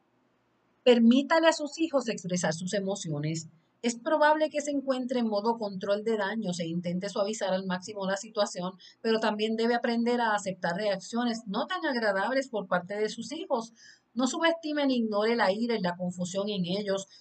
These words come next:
Concéntrese en responder preguntas y darles cariños. Otros expertos explican que debe permitirle a sus hijos exteriorizar sus sentimientos y aconsejan que estén preparados para responder una gran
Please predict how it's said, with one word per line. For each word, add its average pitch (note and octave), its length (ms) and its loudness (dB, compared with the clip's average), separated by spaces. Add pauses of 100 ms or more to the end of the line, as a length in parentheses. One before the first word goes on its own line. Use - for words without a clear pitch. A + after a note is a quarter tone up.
Concéntrese A3+ 680 0
en A3 200 -4
responder G3 520 -2
preguntas A#3+ 580 -2
y F#3+ 100 -6
darles E3+ 520 -2
cariños. E3+ 760 -2 (300)
Otros C4+ 320 2
expertos B3+ 480 0
explican C4+ 500 0
que F#3 140 -2
debe F3 220 -4
permitirle G#3+ 560 -4
a G3 60 0
sus G#3+ 200 -8
hijos A#3 340 -4 (220)
exteriorizar G3+ 800 -2
sus B3+ 160 -6
sentimientos G3+ 880 -2 (240)
y A3+ 100 2
aconsejan A#3+ 600 2
que G#3+ 80 -8
estén F3 320 -2
preparados G#3+ 720 2
para F3 240 0
responder E3+ 540 -2
una F#3+ 180 0
gran F3 240 0